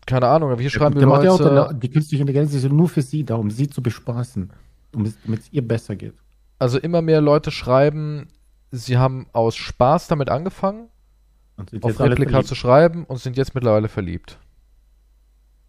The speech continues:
Speaker 2: Ja, aber was ist, wenn sie körperlichen Kontakt haben möchten?
Speaker 1: Keine Ahnung.
Speaker 2: Ja, dann wird's, was dann?
Speaker 1: Ja, nichts. Dann muss man halt Replika
Speaker 2: Ja.
Speaker 1: in einen von deinen
Speaker 2: In ein Dildo reinstecken, programmieren.
Speaker 1: Künst-, ja, f-, so eine, so eine künstlich entwickelte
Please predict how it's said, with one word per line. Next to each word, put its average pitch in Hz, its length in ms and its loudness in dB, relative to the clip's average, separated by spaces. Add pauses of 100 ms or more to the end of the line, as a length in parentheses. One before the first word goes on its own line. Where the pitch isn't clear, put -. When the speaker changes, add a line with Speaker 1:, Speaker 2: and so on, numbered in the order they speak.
(500)
Speaker 2:
Ja, 131 120 4
aber 120 160 4
was 123 140 2
ist, 120 120 -2
wenn 117 140 2
sie 117 80 -2
körperlichen 110 480 -2
Kontakt - 460 -10
haben 95 180 -8
möchten? 117 440 -14 (1120)
Speaker 1:
Keine 104 280 -2
Ahnung. 107 600 -2 (100)
Speaker 2:
Ja, 113 180 0
dann 104 200 0
wird's, - 280 -6 (240)
was 107 180 -6
dann? 160 240 -6 (440)
Speaker 1:
Ja, 101 140 0
nichts. - 420 -10
Dann 101 200 -8
muss 104 180 -10
man 110 140 -6
halt 110 340 0
Replika 135 560 0
Speaker 2:
Ja. - 0 -
Speaker 1:
in 120 260 -8
einen 120 380 -4
von 117 240 -10
deinen 110 300 0
Speaker 2:
In 123 100 2
ein 123 120 4
Dildo 147 280 2
reinstecken, 101 640 -4 (280)
programmieren. 101 360 -4
Speaker 1:
Künst-, - 560 -8
ja, 185 160 4
f-, - 220 -6
so 127 100 -6
eine, 131 200 0
so 123 100 -6
eine 131 160 -4
künstlich - 400 -8
entwickelte 131 800 -2